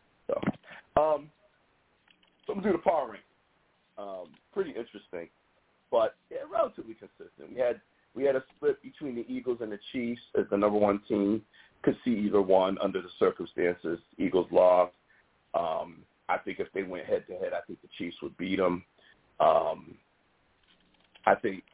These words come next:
uh, you know, I, I think it's interesting that, you know, the Cowboys lose, the Bills lose, they're both six and three, and it's like you can, you can literally visualize the bandwagon of people that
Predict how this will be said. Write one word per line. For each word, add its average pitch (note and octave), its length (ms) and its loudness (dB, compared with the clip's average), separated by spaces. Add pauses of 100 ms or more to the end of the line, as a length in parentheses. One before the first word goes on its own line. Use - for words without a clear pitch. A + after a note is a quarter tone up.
(160)
uh, - 60 -10 (100)
you A2 100 -6
know, E2+ 80 -4
I, F#2+ 240 -2
I F#2+ 100 -2
think C3 280 -8
it's - 200 -14
interesting G2 680 -2
that, F2 320 2 (540)
you F#2 100 -2
know, F2 100 0
the F2 100 -4
Cowboys G#2+ 600 2 (120)
lose, F2+ 520 -8 (480)
the G2+ 80 -6
Bills G#2 500 4 (100)
lose, F2 480 -8
they're G2 100 -8
both G#2 260 0 (100)
six G2 240 -2
and F2 220 -6
three, F2 480 -4 (500)
and F#2+ 160 2
it's F2 160 -10
like F2+ 340 2
you G#2+ 120 -4
can, A2 240 -4
you A#2 120 -4
can G#2+ 240 -2
literally A#2+ 460 2 (360)
visualize G#2+ 520 0 (100)
the - 120 -8 (120)
bandwagon G2 600 -4
of F2+ 140 -14
people G#2 280 -10
that F#2 100 -10